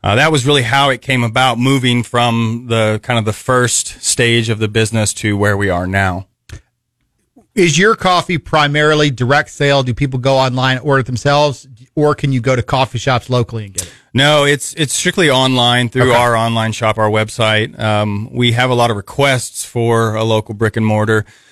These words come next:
Speaker 1: um, or even just doing, you know, affiliate sales through, um, other businesses, which we're, you know, we're kicking that around. We just, uh, we haven't got there yet.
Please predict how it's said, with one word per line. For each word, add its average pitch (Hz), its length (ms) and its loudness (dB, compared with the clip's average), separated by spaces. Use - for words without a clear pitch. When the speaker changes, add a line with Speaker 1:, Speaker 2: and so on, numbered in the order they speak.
Speaker 1:
um, 104 360 2
or 110 240 2
even 110 240 0
just 107 160 -6
doing, 110 440 -2
you 110 120 -2
know, 104 100 0
affiliate 107 420 -2
sales 107 460 0
through, 107 460 -2
um, 104 400 -4
other 107 200 0
businesses, 107 600 -2
which - 420 -4
we're, 135 300 2
you 123 160 -4
know, 120 100 0
we're 131 100 0
kicking 139 320 -2
that 131 200 2
around. 117 460 2
We 117 80 0
just, 117 320 -4
uh, 104 220 0
we 110 100 2
haven't 117 240 0
got 110 200 0
there 101 180 0
yet. 101 240 0